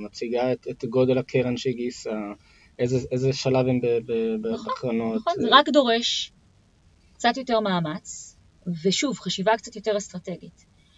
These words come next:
Speaker 2: אה, למשל, אה, תופתע עד כמה אנשים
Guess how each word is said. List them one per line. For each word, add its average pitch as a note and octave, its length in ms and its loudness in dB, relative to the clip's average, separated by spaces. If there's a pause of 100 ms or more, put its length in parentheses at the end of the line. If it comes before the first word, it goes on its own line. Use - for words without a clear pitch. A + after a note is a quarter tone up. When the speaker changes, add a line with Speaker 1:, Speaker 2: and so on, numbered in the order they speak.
(300)
Speaker 2:
אה, - 60 -10 (280)
למשל, F#3+ 380 4 (1160)
אה, E3+ 60 -4 (380)
תופתע A3 540 0
עד F3 140 -4
כמה E3+ 460 -4
אנשים G3 440 -4